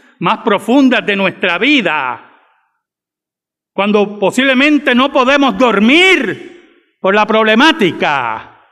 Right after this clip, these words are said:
cuando nos levantamos preocupados en la madrugada, cuando las interrogantes en nuestra mente chocan como bolas de billar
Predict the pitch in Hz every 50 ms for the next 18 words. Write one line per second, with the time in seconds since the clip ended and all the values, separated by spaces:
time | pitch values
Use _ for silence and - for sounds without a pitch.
0 | _ _ _ _ _ _ _ _ _ _ - 247 247 254 254 254 247 233 233 226
1 | 196 214 233 233 226 214 208 202 208 - 294 320 339 311 302 - 320 294 285 269
2 | - 277 247 - - 285 320 349 349 330 302 277 269 254 247 240 240 240 233 233
3 | 220 233 226 226 254 311 339 339 311 254 202 175 143 139 143 151 - - - -
4 | - _ _ _ _ _ _ _ _ _ _ _ _ _ _ _ - 254 269 269
5 | 262 262 254 254 240 254 262 247 233 - 269 262 247 240 240 226 269 330 392 392
6 | 392 370 330 285 - - 277 240 269 262 269 269 262 - 294 254 226 247 311 349
7 | 339 294 254 - - 220 196 - - - - - - - _ - - 330 381 403
8 | 370 381 381 269 240 208 185 170 156 139 131 123 127 127 117 - - - _ _
9 | - 202 208 208 202 240 269 285 269 214 247 262 254 247 214 233 269 294 294 277
10 | 240 202 175 156 139 131 - -